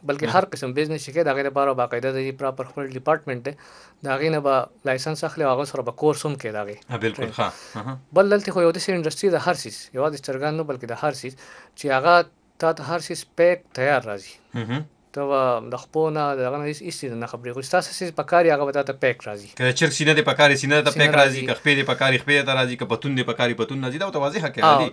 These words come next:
Speaker 1: دا هر څه،
Speaker 2: هم.
Speaker 1: هر څه، بلکې مطلب یوازې چرګ نه پته کېږي چې څومره آیټمز، لکه زموږ سره دوه ډای سوه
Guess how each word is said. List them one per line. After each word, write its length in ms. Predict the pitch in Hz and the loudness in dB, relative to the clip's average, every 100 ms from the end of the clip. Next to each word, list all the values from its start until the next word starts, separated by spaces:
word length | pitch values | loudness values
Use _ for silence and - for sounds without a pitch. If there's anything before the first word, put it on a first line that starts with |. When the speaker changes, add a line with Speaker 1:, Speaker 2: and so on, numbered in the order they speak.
| 156 | 0
Speaker 1:
دا 80 | 151 | 4
هر 160 | 180 | 4
څه، 160 | 160 180 | 4 4
Speaker 2:
هم. 200 | 165 113 196 | 4 6 6
Speaker 1:
هر 100 | 202 | 6
څه، 120 | 160 147 160 | 4 -2 -2
بلکې 200 | 165 190 190 | 0 2 2
مطلب 260 | 196 214 220 | 2 2 6
یوازې 240 | 214 196 - | 8 8 2
چرګ 160 | 214 208 | 0 2
نه 60 | 190 | 2
پته 200 | 147 156 | 0 -2
کېږي 160 | 175 165 156 | -4 -10 -12
چې 80 | 151 | -6
څومره 200 | 196 175 156 | 0 4 4
آیټمز، 240 | 147 135 | 2 0
لکه 140 | 135 156 | 0 0
زموږ 140 | 165 170 | 0 0
سره 120 | 170 165 - 185 | 2 0 -2 -10
دوه 360 | 151 151 160 156 | -4 2 4 4
ډای 120 | 156 | 2
سوه 200 | 156 | 0